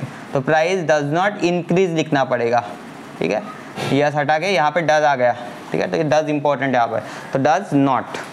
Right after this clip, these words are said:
ठीक है, does not, तो negation हो गया, price does not increase। Zero factorial is not equals to one, तो इसका opposite क्या आएगा, मतलब negation क्या आएगा, ये not equals to है तो भाई equals to कर दो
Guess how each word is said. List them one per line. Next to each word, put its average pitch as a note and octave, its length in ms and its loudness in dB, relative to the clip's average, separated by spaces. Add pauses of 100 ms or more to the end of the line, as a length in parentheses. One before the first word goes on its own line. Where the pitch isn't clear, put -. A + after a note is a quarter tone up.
(140)
ठीक D#3 80 0
है, F#3+ 180 -2
does C#3+ 320 0
not, B2 320 2 (220)
तो D3+ 120 2
negation D#3+ 360 2
हो E3+ 80 2
गया, F#3+ 200 2 (280)
price D3+ 280 0
does C#3+ 180 2
not B3 220 -2 (140)
increase। C3 420 -2 (360)
Zero G3+ 300 4 (100)
factorial A3 680 2
is A3 160 2
not G#3+ 320 2
equals G3+ 380 -2
to G#3+ 140 4
one, B2+ 220 0 (160)
तो F3+ 60 2
इसका G#3+ 420 2
opposite G3+ 520 0
क्या D#3+ 160 2
आएगा, C3 220 0
मतलब D3+ 260 0
negation F3+ 340 0
क्या G3 120 0
आएगा, F#3+ 240 2
ये F#3 200 0
not F#3 360 0
equals F#3 460 -2
to G3 120 4
है G3 80 0
तो F#3+ 100 -4
भाई F3+ 280 0
equals D#3+ 360 -2
to D3+ 100 0
कर C3 180 2
दो A#2+ 160 -2